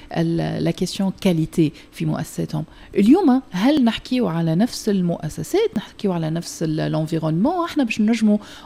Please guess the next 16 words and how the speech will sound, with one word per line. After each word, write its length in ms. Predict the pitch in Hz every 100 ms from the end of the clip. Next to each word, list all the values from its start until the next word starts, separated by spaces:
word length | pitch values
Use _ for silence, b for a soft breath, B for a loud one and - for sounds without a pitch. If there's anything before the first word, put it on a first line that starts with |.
| B
en 100 | 185 -
copie، 280 | 185 208 208
معناتها 360 | 175 160 170 165 - - - -
est-ce 160 | 190
que 340 | - - 247 233
vous 140 | 185
ne 180 | 185 208
pensez 140 | -
pas 80 | 202
أنه 360 | 262 262 226 226 B B B
يلزم 340 | 214 208 208
يكون 320 | 196 202 208
عندنا 460 | 185 185 220 208 208 B B B
notre 220 | 175 - 170 -
propre 380 | 277 285 - 226
modèle 420 | 202 190 208 160